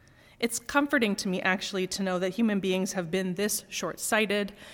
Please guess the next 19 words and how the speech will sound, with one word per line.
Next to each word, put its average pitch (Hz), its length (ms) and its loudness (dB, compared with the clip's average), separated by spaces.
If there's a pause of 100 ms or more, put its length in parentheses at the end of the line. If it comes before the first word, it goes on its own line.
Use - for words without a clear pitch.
and 185 160 0
self-centered 208 680 4
since 190 200 0
the 185 100 -2
very 190 200 2
beginning. 175 640 -2 (680)
How 277 200 6
easy 285 320 2
it 269 100 4
is 196 260 2
for - 360 -2
all 220 240 6
of 208 140 0
us 175 200 0
to 185 120 -2
trade 190 440 -2
gratitude 196 760 0 (100)
for - 180 4
self-pity. 160 680 -6